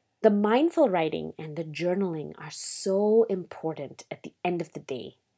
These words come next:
because it gives us an outlet to process. Because if we don't do it there,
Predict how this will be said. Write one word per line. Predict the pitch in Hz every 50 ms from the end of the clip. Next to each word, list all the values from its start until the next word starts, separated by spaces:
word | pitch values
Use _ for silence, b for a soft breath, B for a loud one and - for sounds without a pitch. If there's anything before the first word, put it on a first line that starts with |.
| b b b b b b b
because | - 185 - - 214 208 185 196
it | 190 165 151 156
gives | 160 214 262 294 320 320 -
us | 269 247 - 220
an | 196 - -
outlet | 165 165 - - - 165 151 143 - - - - - _ _ _ _ _ _ _ _ -
to | - 233
process. | 226 - - - - - 392 466 494 - - - 160 - - - - - - _ -
Because | 185 - - - 170 156 165
if | 160 -
we | 180 175
don't | 160 151 165 208 233 269 415 554 - - - -
do | 185 156
it | 151 147 151 147
there, | 151 160 160 143 127 120 131 247 349 -